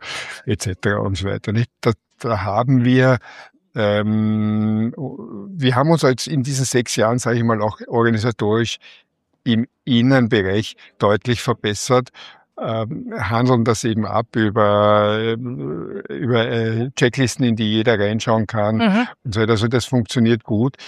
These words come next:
Speaker 1: Es gibt jede Woche, es gibt eine WhatsApp-Gruppe, mit der wir vernetzt sind, alle miteinander. Das sind also auch die, die wirklich nur dreimal im Jahr kommen oder so, ja, und die, die, die stehen dann auch drinnen und es, jede Woche wird ein Lageplan ausgeschickt,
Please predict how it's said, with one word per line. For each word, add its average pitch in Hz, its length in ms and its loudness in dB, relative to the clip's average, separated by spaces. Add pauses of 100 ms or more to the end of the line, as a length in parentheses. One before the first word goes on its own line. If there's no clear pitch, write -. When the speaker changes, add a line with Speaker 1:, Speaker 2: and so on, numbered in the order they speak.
(180)
Speaker 1:
Es 107 120 -6
gibt - 240 -6
jede 117 340 2
Woche, 117 540 4
es 127 120 -2
gibt 135 200 -2
eine 113 160 2
WhatsApp-Gruppe, 135 840 0
mit 127 200 0
der 113 140 2
wir 117 380 0
vernetzt 110 540 -2
sind, 120 220 0
alle 110 240 0
miteinander. 117 560 0
Das 113 160 -4
sind 113 180 -2
also 110 200 0
auch 104 180 -2
die, 113 220 -2
die 117 140 2
wirklich 117 280 0
nur 107 300 2 (1300)
dreimal 104 320 4
im 117 100 6
Jahr 104 220 2
kommen 104 380 -4
oder 104 220 0
so, 110 240 -2
ja, 110 140 -4
und 117 240 -2
die, 107 340 0
die, 104 160 -4 (120)
die 117 80 -4
stehen 107 260 0
dann 101 160 0
auch 98 220 -2
drinnen 123 440 0
und 107 160 2
es, 98 140 -2
jede 110 500 2
Woche 104 300 0
wird 117 180 2
ein 107 360 0
Lageplan 107 800 2
ausgeschickt, 117 800 -6